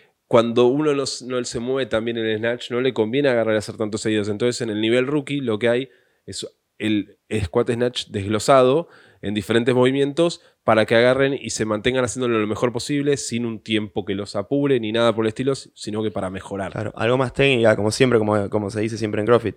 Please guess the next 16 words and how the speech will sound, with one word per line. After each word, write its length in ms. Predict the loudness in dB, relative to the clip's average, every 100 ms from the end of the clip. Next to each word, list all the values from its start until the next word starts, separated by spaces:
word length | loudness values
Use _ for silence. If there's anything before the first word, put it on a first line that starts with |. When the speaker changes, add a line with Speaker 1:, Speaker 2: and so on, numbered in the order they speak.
| _ _ _ _
Speaker 2:
Primero 460 | 4 8 8 8 4
técnica, 540 | 2 2 2 2 4 4
después, 480 | 2 -2 -4 -4 -4
eh, 360 | -2 -2 -4 -8 -16 -20 _ _ _ _ _ _ _
in-, 280 | -8 -6 -10 -16 -20 _
eh. 200 | -4 -4 -6 _ _ _ _ _ _ _ -16 -12
Primero 380 | -4 2 6 6
Speaker 1:
<laughs> 40 | 6
Speaker 2:
técnica, 440 | 2 2 2 2
después 240 | 4 2 0
consistencia 640 | -2 -4 0 0 2 0
y 40 |
después 280 | 0 -2 -2
intensidad. 480 | -2 -8 -4 -2 -2
Entonces, 300 | -2 -4 -4
Speaker 1:
Exactamente. 300 | -8 -10